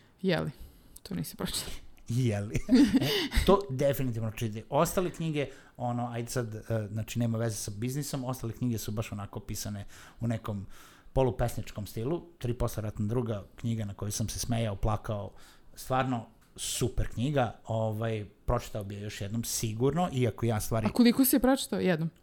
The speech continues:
Speaker 2: Jednom sam je pročitao,
Speaker 1: Aha.
Speaker 2: ja, ja ne, ja ni, ni
Speaker 1: Ne čitaš više od
Speaker 2: ja ne čitam inače, tako da pročitati
Speaker 1: <laughs>
Speaker 2: jednom je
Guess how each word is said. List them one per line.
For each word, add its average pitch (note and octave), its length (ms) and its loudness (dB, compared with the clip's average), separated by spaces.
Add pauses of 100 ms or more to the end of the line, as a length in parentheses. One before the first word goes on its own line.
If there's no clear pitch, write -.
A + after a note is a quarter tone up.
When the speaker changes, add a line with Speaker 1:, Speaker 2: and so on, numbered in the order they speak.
(120)
Speaker 2:
Jednom F#2+ 340 -8
sam - 140 -10
je - 60 -14
pročitao, E3 260 2
Speaker 1:
Aha. C3+ 100 -2
Speaker 2:
ja, G2+ 300 -4
ja A#2+ 160 0
ne, A#2+ 240 0
ja C#3 140 4
ni, C#3 320 0 (380)
ni D#3 140 2
Speaker 1:
Ne A#3 140 10
čitaš A#3 300 8
više E3+ 200 6
od E3 120 -2
Speaker 2:
ja D#3+ 120 6
ne E3+ 100 6
čitam E3 500 4 (100)
inače, C#3+ 520 4
tako C#3 260 0
da C3+ 120 0
pročitati - 580 4
Speaker 1:
<laughs> - 40 -4
Speaker 2:
jednom C3 320 2
je - 120 -2